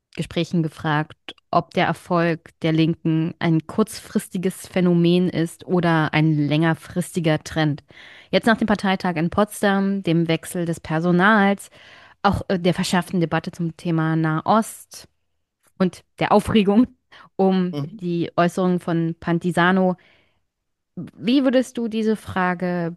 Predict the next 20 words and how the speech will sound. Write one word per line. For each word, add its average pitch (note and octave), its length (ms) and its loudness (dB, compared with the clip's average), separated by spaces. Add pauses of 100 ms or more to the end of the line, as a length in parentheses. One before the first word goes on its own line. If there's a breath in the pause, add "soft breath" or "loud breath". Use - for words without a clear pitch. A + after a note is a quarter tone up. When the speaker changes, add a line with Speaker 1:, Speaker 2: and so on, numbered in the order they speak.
Speaker 1:
beantworten? D#3 800 -4 (600)
Langfristiger F#3 640 0
Trend C#4 360 -2 (400)
oder G3+ 240 -2
kurzfristiges - 800 -6
Phänomen? G3 500 -4 (880)
Speaker 2:
Ich E3 160 -8
glaube, F#3+ 280 4
das F3+ 160 0
ist E3+ 80 -4
ein D#3+ 120 0
langfristiges, D#3+ 920 -2
äh, D3+ 240 -8
langfristiger D#3 640 -6
Trend, G3 340 -2
der D3+ 380 2
nicht E3 320 -6
nur F3 180 2
in D#3 80 -2
Deutschland, C#3 720 0